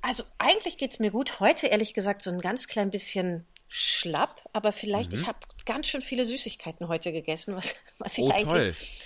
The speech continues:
Speaker 1: mach ich eigentlich sonst gar nicht so, aber gerade, äh, jiepert es mich nach, sobald was im Haus ist, muss ich dran denken und dann esse ich's auch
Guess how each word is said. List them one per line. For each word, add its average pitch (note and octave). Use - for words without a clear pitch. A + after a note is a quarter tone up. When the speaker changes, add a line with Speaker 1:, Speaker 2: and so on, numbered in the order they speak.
Speaker 1:
mach D4
ich D4+
eigentlich G#3
sonst G3+
gar F#3
nicht G3+
so, A#3+
aber A#3+
gerade, B3+
äh, A3+
jiepert A#3
es -
mich G#3
nach, G#3
sobald B3
was A#3+
im A3
Haus E4+
ist, -
muss A3+
ich -
dran G3
denken A#3+
und C4
dann A#3+
esse A#3+
ich's -
auch A3+